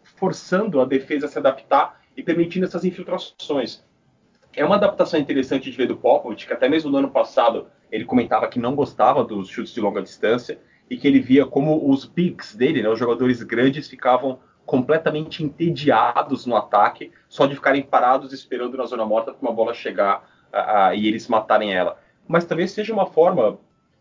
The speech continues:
querendo ou não, ó, o Popovich tava vendo esse streak dele aí de vinte anos, indo direto pros playoffs, ah, indo pelo, pelo ralo,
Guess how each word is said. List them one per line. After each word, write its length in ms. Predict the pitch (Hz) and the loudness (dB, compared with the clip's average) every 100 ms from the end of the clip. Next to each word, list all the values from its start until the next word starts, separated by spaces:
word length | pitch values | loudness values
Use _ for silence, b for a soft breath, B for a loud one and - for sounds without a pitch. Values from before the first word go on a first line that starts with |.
| - | -4
querendo 320 | 143 151 131 | 0 0 0
ou 60 | |
não, 300 | 110 139 127 | 0 0 0
ó, 540 | 95 98 98 101 101 101 | -2 0 0 0 -4 -6
o 200 | - 107 | -6 -16
Popovich 520 | - 123 147 156 - | 2 4 4 -6 -4
tava 200 | 147 131 | 0 0
vendo 300 | 131 127 113 | 0 -4 -4
esse 180 | 110 - | -6 -8
streak 400 | - - 135 135 | -20 -2 -2 0
dele 220 | 123 117 | -6 -4
aí 80 | 113 | -4
de 100 | 104 | -6
vinte 320 | 98 131 - | -8 -8 -4
anos, 400 | 120 104 92 - _ _ _ | -6 -6 -10 -20 _ _ _
indo 180 | 123 131 | -4 -2
direto 360 | 127 131 - - | 2 4 4 0
pros 200 | 131 - | -14 -8
playoffs, 680 | 131 113 107 104 - - _ _ _ | -6 -2 0 0 -4 -20 _ _ _
ah, 280 | - 107 101 - | -4 -2 -2 -2
indo 260 | 143 147 151 | 0 2 4
pelo, 260 | 139 127 - - | 2 2 -4 -2
pelo 180 | 135 - | -2 -2
ralo, 500 | - 101 110 156 | 0 2 2 -2